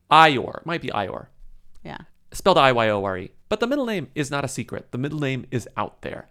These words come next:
Speaker 1: The middle name is not on People. It's not on E! News. It's not on The Sun. It's not on love B Scott. It's not on the Griot. It's not on Baller Alert. It wasn't on Us Weekly. The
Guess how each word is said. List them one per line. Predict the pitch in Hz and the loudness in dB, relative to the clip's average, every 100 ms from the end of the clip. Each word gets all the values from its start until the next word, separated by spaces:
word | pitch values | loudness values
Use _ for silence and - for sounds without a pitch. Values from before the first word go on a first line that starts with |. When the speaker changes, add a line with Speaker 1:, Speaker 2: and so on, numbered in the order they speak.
| - | -8
Speaker 1:
The | |
middle | 127 151 180 | -4 -2 -2
name | 180 175 - - | -4 -6 -10 -6
is | 143 127 - | -6 -6 -8
not | 113 110 110 | -4 -2 -2
on | 101 104 | -4 -8
People. | - 139 101 - | -14 -10 -10 -10
It's | 113 - | -14 -8
not | 107 110 | -4 -4
on | 107 - | -4 -8
E! | 123 | -12
News. | 127 123 - | -8 -8 -8
It's | 127 - | -12 -8
not | 107 101 | -4 -2
on | 107 | -4
The | 120 | -4
Sun. | - 104 90 - | -4 -4 -4 -8
It's | 123 - | -8 -2
not | 113 117 | 0 2
on | 135 135 _ _ | 0 -2 _ _
love | - 131 131 | 0 0 0
B | 131 | -6
Scott. | - 127 127 | 4 4 4
It's | 123 113 | -2 -4
not | 110 | -2
on | 117 | -2
the | |
Griot. | 113 113 107 104 101 | -4 -4 -2 -2 -4
It's | 95 117 | -10 0
not | 110 117 | 2 4
on | 127 127 - | 2 0 -4
Baller | 113 107 110 | -4 0 -2
Alert. | 104 110 113 | 0 -2 -2
It | 110 | -2
wasn't | 117 143 | -2 0
on | 139 | 0
Us | 139 143 | 0 -4
Weekly. | 110 - 107 104 - - - | -10 -4 -6 -6 -14 -12 -4
The | 180 | -4